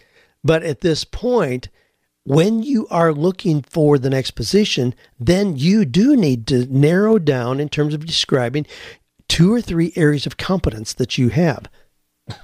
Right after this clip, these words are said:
So at this point, you don't want to show yourself as a jack of all trades, master of none. No, choose from the many things that you've done, two or three things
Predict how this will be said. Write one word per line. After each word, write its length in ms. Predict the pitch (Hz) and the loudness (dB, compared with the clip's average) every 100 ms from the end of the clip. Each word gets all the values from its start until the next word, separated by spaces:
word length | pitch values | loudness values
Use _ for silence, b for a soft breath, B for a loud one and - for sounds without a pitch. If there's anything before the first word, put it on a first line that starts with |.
| - - _ b b b b | -20 -20 _ b b b b
So 320 | - 165 151 | 0 2 2
at 140 | 151 113 | 0 -2
this 160 | 220 | -2
point, 260 | - 165 147 | 0 -2 0
you 160 | 139 143 | -2 0
don't 320 | 151 202 277 | 2 0 -2
want 160 | 277 | -2
to 60 | 262 | -2
show 260 | - - 127 | 0 2 2
yourself 540 | 123 113 139 123 - | 0 -2 -2 -2 0
as 240 | 131 117 | 0 0
a 140 | 113 113 _ _ | -4 -8 _ _
jack 240 | - 127 - | -2 -2 -2
of 80 | 120 | -4
all 160 | 120 | -4
trades, 340 | - 139 123 131 | -4 -4 -4 0
master 320 | 120 117 120 | 0 0 -4
of 100 | 110 | -2
none. 260 | 113 113 - B - | -4 -6 -8 B 0
No, 360 | 131 117 160 b b b - | 2 4 0 b b b -4
choose 540 | - 277 269 123 98 | 0 2 0 -2 -6
from 160 | - 139 | -2 0
the 100 | 131 | 2
many 220 | 180 226 | 2 2
things 240 | 226 165 | 0 0
that 160 | 165 - | -2 0
you've 200 | 139 113 | 0 2
done, 380 | 180 175 135 - _ _ _ _ _ - _ | 2 4 0 -4 _ _ _ _ _ -18 _
two 160 | 196 214 | 2 2
or 80 | |
three 220 | 202 190 175 | 2 0 2
things 380 | 165 147 127 | 2 2 -2